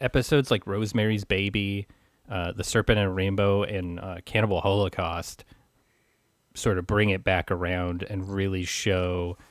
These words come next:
what this format is all about. 'Cause there's some truly incredible stories from those films. They also cover a movie called Stalker. That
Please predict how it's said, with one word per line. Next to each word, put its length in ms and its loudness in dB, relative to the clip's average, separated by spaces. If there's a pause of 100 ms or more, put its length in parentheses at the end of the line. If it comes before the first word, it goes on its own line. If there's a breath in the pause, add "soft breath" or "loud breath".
(200 soft breath)
what 300 4
this 240 0
format 540 2
is 180 -4
all 180 0
about. 420 -6 (480)
'Cause 160 -2
there's 160 4
some 140 0
truly 460 6
incredible 520 2
stories 680 -6 (400 soft breath)
from 240 -2
those 280 -2
films. 220 -4
They 100 2
also 240 4
cover 240 4
a 60 6
movie 240 2
called 260 -2
Stalker. 920 0 (340 soft breath)
That 240 -2